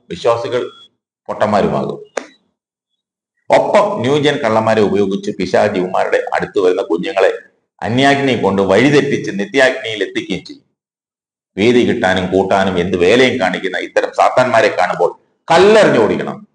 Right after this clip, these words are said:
കള്ളപ്രവാചകന്മാരെ വിട്ട് അകന്നുകൊള്ളുക. അവർ ദ്രവ്യാഗ്രഹത്തിന്റെ കൗശലം കൊണ്ട് നിങ്ങളെ വഞ്ചിച്ചു കളയും.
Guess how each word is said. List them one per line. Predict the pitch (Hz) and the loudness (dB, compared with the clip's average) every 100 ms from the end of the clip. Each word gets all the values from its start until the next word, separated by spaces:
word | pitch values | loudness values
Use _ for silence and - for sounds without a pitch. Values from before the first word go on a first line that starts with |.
| _ _ _ _ _ _ _ _ _ _ 120 | _ _ _ _ _ _ _ _ _ _ 2
കള്ളപ്രവാചകന്മാരെ | 147 156 143 143 147 151 147 147 139 | 4 4 6 6 4 2 4 4 4
വിട്ട് | 131 127 135 | 2 0 -2
അകന്നുകൊള്ളുക. | - 110 120 135 123 113 90 73 - _ _ 98 | 0 2 2 2 2 2 2 0 -4 _ _ 0
അവർ | 127 | 2
ദ്രവ്യാഗ്രഹത്തിന്റെ | 131 107 123 127 160 165 160 151 143 139 127 | 0 0 0 4 6 6 4 4 2 -2 -2
കൗശലം | 123 110 127 127 147 143 | 0 2 0 0 0 0
കൊണ്ട് | 123 117 117 | -2 -4 -6
നിങ്ങളെ | 120 120 | 0 2
വഞ്ചിച്ചു | 113 113 - 160 165 | 4 2 2 -2 0
കളയും. | 143 101 73 | 0 0 -2